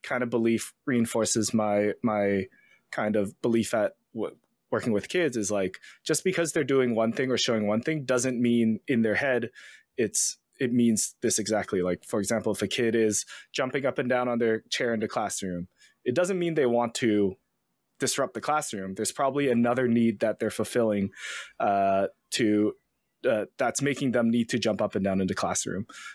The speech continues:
Uh, I think that perspective shift is really important, not just working with kids, but also in, like, common lives. Like, why are people doing certain behaviors?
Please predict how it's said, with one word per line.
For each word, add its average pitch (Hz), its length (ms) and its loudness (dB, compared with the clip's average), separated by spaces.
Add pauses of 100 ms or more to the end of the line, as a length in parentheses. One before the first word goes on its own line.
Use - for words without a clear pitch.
(120)
Uh, 92 380 2
I 113 60 -2
think 143 180 -4
that 131 260 -2
perspective 113 580 -2
shift - 340 0
is 98 180 0
really 101 200 2
important, 101 460 -2
not 156 180 -2
just 131 160 -2
working 117 240 0
with 101 120 -2
kids, 127 260 -2
but 113 140 0
also 104 500 0 (360)
in, 107 180 2
like, 104 320 0
common 120 340 0
lives. 98 300 0
Like, 104 180 0
why 123 240 2
are 127 140 2
people 120 300 -2
doing 107 240 0
certain 101 280 -2
behaviors? 95 680 -2